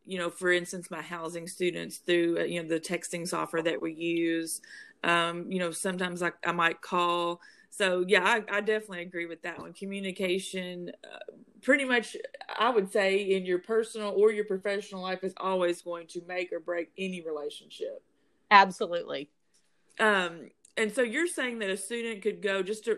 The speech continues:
Speaker 1: to reiterate, a student could, when they log into their student portal, they can actually see who their assigned financial planning coordinator is and then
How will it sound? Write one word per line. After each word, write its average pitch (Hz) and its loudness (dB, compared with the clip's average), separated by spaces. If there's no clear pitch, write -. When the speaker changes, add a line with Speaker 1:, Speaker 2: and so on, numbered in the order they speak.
Speaker 1:
to 208 -4
reiterate, 175 -2
a 175 -4
student 220 -4
could, 190 -12
when 202 -4
they 196 0
log 202 -2
into 226 -6
their 180 -6
student 196 -8
portal, 185 0
they 214 4
can 214 2
actually 196 -2
see 214 -4
who 202 -4
their 180 8
assigned 190 0
financial 180 -2
planning 180 -8
coordinator 185 -2
is 185 4
and 175 0
then 170 0